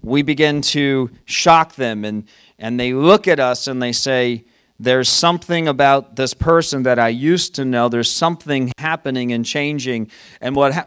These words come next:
can happen is, see, if the world sees that you sparked and changed and you had a light, but then it begins to go dim, the world are,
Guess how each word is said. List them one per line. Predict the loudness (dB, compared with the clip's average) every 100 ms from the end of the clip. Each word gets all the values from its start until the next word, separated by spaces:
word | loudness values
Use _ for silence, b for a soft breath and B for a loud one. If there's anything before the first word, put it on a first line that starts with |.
| _
can | -6 -4
happen | -2 -2 -2 -4
is, | -2 -4
see, | -6 -6 -6 -10 b b
if | -4 -4 -2
the | -2
world | 2 6 8 6 4
sees | -4 -6 -4 -4 -4 -4
that | -4 -4
you | -2 -4 -4
sparked | -6 -6 2 4 6 2 -4
and | -6
changed | -4 -6 -4 -6 -8 -10 -18 -20 -20 b b b b b
and | -4 0
you | 0
had | 2 4 4
a |
light, | 4 4 2 0 -6 -12 -14 _ _
but | -4 -2
then | -2
it | -2
begins | -4 -2 -4 -4
to | -4
go | 0 2 2
dim, | 0 -2 0 0 -2 -4 -10 b b b b b b
the | -6 -4
world | 4 6 8 8 8
are, | 6